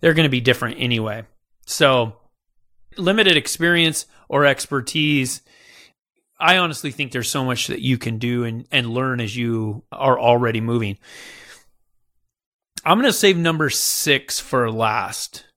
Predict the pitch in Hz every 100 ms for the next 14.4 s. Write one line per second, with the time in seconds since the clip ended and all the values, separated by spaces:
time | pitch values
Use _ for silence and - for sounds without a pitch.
0 | _ 139 139 127 120 - 123 113 131 -
1 | 120 117 117 113 107 - 104 - - 165
2 | 160 131 120 107 104 - 104 101 95 -
3 | - _ _ - 147 - 156 151 139 123
4 | 117 117 - 107 104 - 110 110 104 107
5 | - _ _ _ _ _ _ _ _ _
6 | _ _ _ _ _ _ - - _ _
7 | _ _ _ _ _ - 143 151 135 -
8 | 156 135 - 127 120 117 113 - 123 107
9 | - 127 113 113 - 110 - 131 - 160
10 | 147 143 123 123 127 123 123 113 - 110
11 | 120 143 165 - _ _ _ _ - 165
12 | 165 - 190 185 156 151 135 123 127 127
13 | 131 - 147 131 127 110 135 113 135 151
14 | 139 117 104